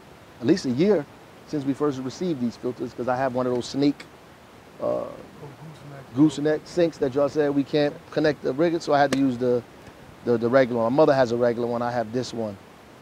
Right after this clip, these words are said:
Speaker 1: Uh, you know, I have a lead service line. My house was built, obviously, before nineteen eighty. Actually, this house was abandoned. I fixed it up and moved into it, you know, uh, you know, and, uh, that's, that's how I got here. But,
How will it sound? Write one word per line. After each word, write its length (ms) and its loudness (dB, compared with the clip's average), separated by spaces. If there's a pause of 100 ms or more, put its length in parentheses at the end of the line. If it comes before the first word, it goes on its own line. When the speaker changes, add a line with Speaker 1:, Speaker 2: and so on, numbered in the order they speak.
(200)
Speaker 1:
Uh, 300 -4 (500)
you 60 -10
know, 120 -2
I 80 2
have 160 4
a 40 2
lead 180 2
service 280 -2
line. 280 -4
My 60 -10
house 220 -4
was 120 -10 (160)
built, 180 2 (300)
obviously, 320 -2
before 200 -8
nineteen 280 -6
eighty. 80 -10 (260)
Actually, 200 4
this 100 0
house 160 4
was 120 -2
abandoned. 600 2 (600)
I 360 4 (800)
fixed 260 0
it 80 6
up 180 6 (400)
and 100 -4
moved 280 4
into 320 4
it, 120 -2 (560)
you 120 -6
know, 240 -6 (260)
uh, 240 -4 (340)
you 80 -2
know, 200 -2 (240)
and, 260 -6
uh, 200 -10
that's, 180 -8
that's 260 -4
how 100 0
I 120 4
got 200 -2
here. 140 -4
But, 220 -4